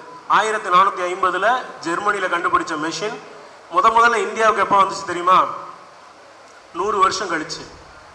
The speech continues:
கொச்சியில வந்து இறங்குச்சு. ஸ்பெயின் நாட்டவர்கள் கொண்டு வந்து இறக்குனாங்க. அதன் பிறகு முதல் முதல்ல தமிழ் புத்தகம் ஒண்ணு பிரிண்ட் ஆகுது. இந்த தமிழ் புத்தகம்,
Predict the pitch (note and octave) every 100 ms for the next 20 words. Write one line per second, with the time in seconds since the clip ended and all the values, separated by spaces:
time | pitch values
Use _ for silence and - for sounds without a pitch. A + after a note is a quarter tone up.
0 | - - - - - - - - - -
1 | G3 G3 A#3 G#3+ F3+ F#3 F3 E3 D#3 -
2 | C#3+ - - - - - - - - -
3 | - - G3 G#3+ G#3+ F3+ F#3 F3+ E3 D#3+
4 | E3 F3 E3+ D#3 D#3 D3+ C#3+ B2+ - -
5 | - - - - - - - - - -
6 | E3+ A3+ A#3+ G#3+ G3 F#3 G3+ G3 E3 G#3+
7 | A#3 A3+ A#3+ A#3+ G#3 F#3 B3 G#3+ - G3
8 | F3+ D#3+ - E3+ F3 E3+ F3+ F#3 F#3 E3
9 | D3 C3+ - - - - - - - -
10 | - - - - - E3+ G#3 A#3 A3+ G3
11 | G#3+ B3+ - - F3+ E3